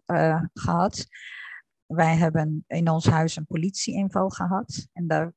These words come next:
wordt in de documentaire ook verschillende keren over verteld. Maar ja, verder niet wat, wat het dan was. Dus dat zal ik even kort toelichten, want dan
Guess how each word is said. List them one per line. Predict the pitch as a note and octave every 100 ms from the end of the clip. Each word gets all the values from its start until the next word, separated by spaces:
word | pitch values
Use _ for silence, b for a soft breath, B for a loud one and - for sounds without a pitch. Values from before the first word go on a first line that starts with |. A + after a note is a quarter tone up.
| _
wordt | - E3 E3+
in | D#3+
de | D3+ - _ _
documentaire | F#3 - E3 E3 E3 D#3
ook | E3 F3+
verschillende | - - - F#3+ F3 F3
keren | F3 E3 D3+
over | D#3+ D#3 D#3 D3+ _ - B B B
verteld. | - - - F3+ E3+ -
Maar | D#3+ D#3 D#3 D3+
ja, | E3+ D3+
verder | D#3+ F#3 E3+
niet | F3+ F#3 - - D#3
wat, | E3+ E3+ - D#3
wat | D#3+ E3+
het | E3+ -
dan | D#3 D#3
was. | D#3 F3 - - B B B B
Dus | - D#3+ -
dat | F3
zal | F#3+
ik | E3+
even | E3 E3
kort | - E3+ -
toelichten, | G#3 F#3 E3 -
want | F3 F3
dan | E3+ E3 D#3+ -